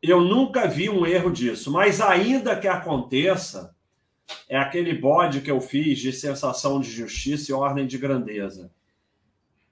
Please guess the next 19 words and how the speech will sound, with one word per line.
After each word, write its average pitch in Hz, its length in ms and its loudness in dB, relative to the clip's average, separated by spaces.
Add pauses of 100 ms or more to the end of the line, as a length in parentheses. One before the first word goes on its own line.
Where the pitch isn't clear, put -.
(320)
Se - 340 2
um 247 180 6
dia 147 440 4
te, 151 280 -4 (540)
houver 170 420 4
um 165 160 4
erro, 120 380 2
e 131 80 2
o 143 120 4
erro 165 300 2
pode 165 220 -2
ser 151 240 -8
contra 190 340 0
ou 202 60 0
a - 40 -4
favor 185 360 0
de 170 80 -8
você, 180 360 -6
não, 127 180 0